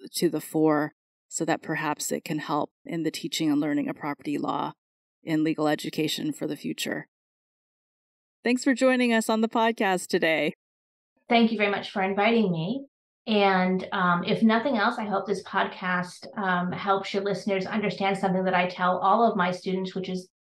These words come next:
Speaker 2: property law is not as boring as you think it is.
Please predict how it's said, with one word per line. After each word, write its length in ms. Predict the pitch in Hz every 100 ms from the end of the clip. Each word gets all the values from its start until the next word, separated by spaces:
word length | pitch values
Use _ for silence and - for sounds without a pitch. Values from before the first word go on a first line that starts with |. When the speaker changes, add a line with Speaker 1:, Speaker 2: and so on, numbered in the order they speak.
| _ -
Speaker 2:
property 400 | 262 320 392 330
law 320 | 240 233 226
is 160 | 220 214
not 540 | 208 202 202 208 214
as 120 | 220
boring 540 | - 202 190 190 185 185
as 160 | 175
you 120 | 190
think 240 | 180 180 175
it 100 | -
is. 380 | - - -